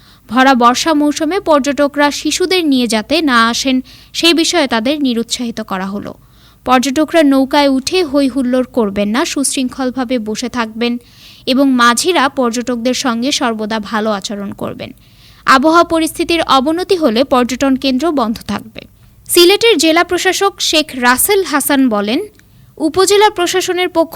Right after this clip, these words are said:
থেকে বিভিন্ন শর্ত সাপেক্ষে বন্ধ করা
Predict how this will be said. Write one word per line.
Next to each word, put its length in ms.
থেকে 340
বিভিন্ন 440
শর্ত 420
সাপেক্ষে 580
বন্ধ 340
করা 260